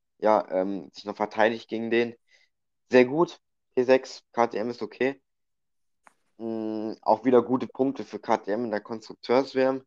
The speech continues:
Weiß ja nicht, wie es da aussieht. Äh, jo, das ist eigentlich auch so ein bisschen wie eine Wundertüte, K T M. Die sind meistens im Training nicht gut,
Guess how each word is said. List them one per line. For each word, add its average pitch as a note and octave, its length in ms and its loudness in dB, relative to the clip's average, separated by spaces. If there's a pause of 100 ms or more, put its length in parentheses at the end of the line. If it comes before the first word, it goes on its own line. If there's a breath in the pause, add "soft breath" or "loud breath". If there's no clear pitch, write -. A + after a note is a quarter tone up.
Weiß G#2+ 220 0
ja A2 80 -6
nicht, G#2+ 180 -8
wie G2 60 -6
es F#2 100 -8
da G2 120 0
aussieht. B2 440 -2 (1300 loud breath)
Äh, A2+ 320 -2 (720 loud breath)
jo, G#2 380 4 (440)
das G2 160 -2
ist G2+ 140 -6
eigentlich F2 280 -4
auch E2 120 0
so - 100 -10
ein F#2+ 80 -4
bisschen B2 300 -4
wie B2+ 80 2
eine C3 140 2
Wundertüte, F#2+ 580 4 (180)
K D#2 140 -10
T - 140 -14
M. G#2+ 260 -8 (420)
Die G3 80 -4
sind A2+ 140 -4
meistens A#2+ 400 2
im G#2 120 -6
Training A#2+ 320 -2
nicht A2 200 -12
gut, C#3+ 260 -2